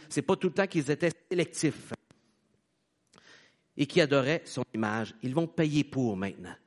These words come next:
Deuxième, le deuxième répandit sa coupe sur la mer, et elle devint comme le sang d'un mort. Et tout ce qui, dans la mer, avait souffle de vie, mourut. Donc, c'est pas juste les humains,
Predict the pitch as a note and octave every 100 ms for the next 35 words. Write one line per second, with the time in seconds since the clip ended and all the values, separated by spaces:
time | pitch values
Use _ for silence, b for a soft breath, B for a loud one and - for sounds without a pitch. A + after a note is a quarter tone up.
0 | _ _ _ _ - B3+ C4+ E3+ A3 G#3
1 | C3 F#2+ b b b b b b _ _
2 | _ _ _ - B2+ E3 F#3+ F3+ - G3+
3 | G3+ B3+ A#3 - C#4+ - - - G3 G3+
4 | A#3+ A3+ C#3+ B B F#3 A3 E3+ G#3 G3+
5 | A3 - F#3+ F3 C#3 B2+ - - F#3+ G3
6 | - _ _ _ _ _ _ _ _ -
7 | A#2 G#2+ G2+ G#2 F2 - - C#3 - -
8 | - - - - E3 D#3+ B B C#3 A#2
9 | G#2+ C3+ E3 C3+ A2+ A2 A2+ - - D#4
10 | - D3 A#2+ A#2 A2 G2 B2+ E3+ b b
11 | b b _ B2+ C3+ G#2+ F#2 C#3 E3+ D3+
12 | D3 E3 E3+ C3+ A2+ C3+ E3